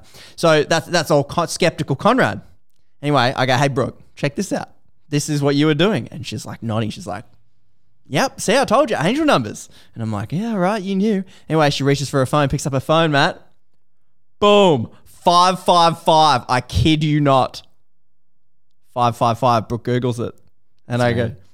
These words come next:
Speaker 1: and I go, "Hey, Brooke, if that says something about, you know, how great your partner is and how he's super enlightened
Speaker 2: Mm.
Speaker 1: and something like that, then I'll believe it." Do you want me to read what it was?
Speaker 2: Yeah.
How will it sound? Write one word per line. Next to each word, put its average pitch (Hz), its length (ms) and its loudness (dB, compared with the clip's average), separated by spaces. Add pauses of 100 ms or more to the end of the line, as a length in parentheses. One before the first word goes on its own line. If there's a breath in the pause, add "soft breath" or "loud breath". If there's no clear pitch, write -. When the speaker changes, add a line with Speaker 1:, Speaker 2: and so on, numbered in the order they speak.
(120)
Speaker 1:
and 120 120 -4
I 117 60 0
go, 113 160 2
"Hey, 113 80 2
Brooke, 107 480 -4
if 131 120 -6
that 131 240 -2
says 123 240 -4
something 110 320 -6
about, 104 380 -6
you 107 80 -10
know, 107 160 -8
how 117 160 -8
great 104 260 -8
your - 100 -8
partner 110 360 -6
is 113 240 -8
and - 80 -10
how 113 160 -8
he's 113 160 -8
super - 280 -12
enlightened - 480 -8
Speaker 2:
Mm. 135 60 -6
Speaker 1:
and 113 320 -10
something - 200 -8
like - 80 -8
that, 110 240 -6
then 123 120 0
I'll 117 80 0
believe 113 280 -2
it." - 120 -8 (520)
Do 123 80 -16
you - 20 -8
want 117 100 -6
me 113 40 -6
to 117 60 -2
read 120 100 -2
what 120 80 -2
it 113 60 -6
was? 147 260 -4
Speaker 2:
Yeah. 117 200 -8